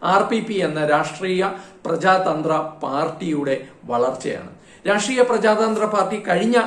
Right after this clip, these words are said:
ആ, പൊതു തെരഞ്ഞെടുപ്പിൽ നേപ്പാളിലെ നാലാമത്തെ വലിയ കക്ഷിയായി ഉയർന്നു വന്നിരുന്നു. ഒരു ഘട്ടത്തിൽ അവർ പുതിയ ഇപ്പോഴത്തെ സർക്കാരിന് പിന്തുണ പ്രഖ്യാപിക്കുകയും ചെയ്തിരുന്നു. അവരുടെ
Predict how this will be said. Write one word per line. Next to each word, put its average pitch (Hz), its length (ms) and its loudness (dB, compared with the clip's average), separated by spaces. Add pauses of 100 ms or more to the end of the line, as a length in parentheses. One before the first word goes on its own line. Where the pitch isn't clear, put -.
(180)
ആ, 156 360 0
പൊതു 170 180 0
തെരഞ്ഞെടുപ്പിൽ 180 600 0
നേപ്പാളിലെ 180 680 2
നാലാമത്തെ 208 680 2
വലിയ 170 320 0
കക്ഷിയായി 156 680 -2 (260)
ഉയർന്നു 175 360 2
വന്നിരുന്നു. 151 600 -2 (180)
ഒരു 202 140 6
ഘട്ടത്തിൽ 190 460 0
അവർ 170 180 4
പുതിയ 175 480 0 (320)
ഇപ്പോഴത്തെ 196 560 2
സർക്കാരിന് 180 600 0
പിന്തുണ 190 420 0
പ്രഖ്യാപിക്കുകയും 170 760 -4
ചെയ്തിരുന്നു. 147 600 -4 (380)
അവരുടെ 196 360 2